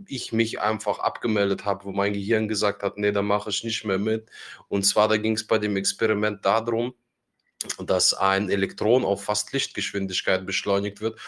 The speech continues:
um es irgendwo hinzuschleudern. Und die hatte, die Frau hatte die Gabe gehabt, in so einer monotonen Stimme zu reden.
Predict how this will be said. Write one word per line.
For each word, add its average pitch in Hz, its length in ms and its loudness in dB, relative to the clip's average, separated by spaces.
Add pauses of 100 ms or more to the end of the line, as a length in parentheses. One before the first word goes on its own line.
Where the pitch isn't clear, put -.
(180)
um 101 180 0
es 98 140 2
irgendwo 101 440 -2
hinzuschleudern. 87 1000 0 (920)
Und 101 160 -2
die 101 80 2
hatte, 113 240 0
die 101 100 0
Frau 107 360 4
hatte 101 260 2
die 95 140 0
Gabe 98 380 0
gehabt, 107 440 -2
in 95 120 -6
so 95 180 -2
einer 95 140 -2
monotonen 95 720 -4
Stimme 101 380 -4
zu 113 200 -8
reden. 113 540 -4